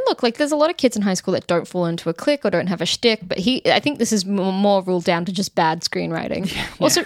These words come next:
Speaker 2: yeah.
Speaker 1: John is a really odd name for a teenager in the two thousands. N-, I've never
Speaker 2: <laughs>
Speaker 1: met a kid our age called John. And we were in high school at this time. We were in high school in two thousand nine. We weren't as, we weren't graduating, but we were there. No one was called John.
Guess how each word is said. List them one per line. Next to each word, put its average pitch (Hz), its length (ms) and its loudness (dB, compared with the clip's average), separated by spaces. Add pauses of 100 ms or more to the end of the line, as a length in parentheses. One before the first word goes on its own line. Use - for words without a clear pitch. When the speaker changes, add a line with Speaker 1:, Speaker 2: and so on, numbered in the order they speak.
Speaker 2:
yeah. 175 80 -2
Speaker 1:
John 294 300 4
is 415 140 2
a 349 100 2
really 233 460 2
odd 185 220 2
name 170 280 0
for 165 140 0
a 190 60 0
teenager 160 560 -2
in - 160 -2
the 170 80 2
two 170 200 -2
thousands. 180 500 -4
N-, 208 160 2
I've 262 100 4
never 247 280 2
Speaker 2:
<laughs> 240 40 6
Speaker 1:
met 196 220 2 (400)
a 226 40 6
kid 214 420 4
our 190 280 6
age 180 300 0
called 175 300 -2
John. 151 360 -2
And 214 120 2
we 269 100 2
were 320 120 2
in 302 80 2
high 262 200 2
school 190 260 2
at - 80 -2
this - 180 -2
time. 131 320 -2 (380)
We 240 80 4
were 302 140 6
in 277 80 4
high 247 180 2
school 220 180 0
in 185 80 0
two - 80 -4
thousand 190 260 2
nine. 170 180 2
We 202 60 2
weren't 240 160 4
as, 196 220 0
we 220 100 6
weren't 190 180 2
graduating, 180 680 2
but 254 160 2
we 330 160 4
were 339 100 2
there. 294 380 2
No 220 240 2
one 226 180 2
was 196 120 0
called 175 180 2
John. - 320 -4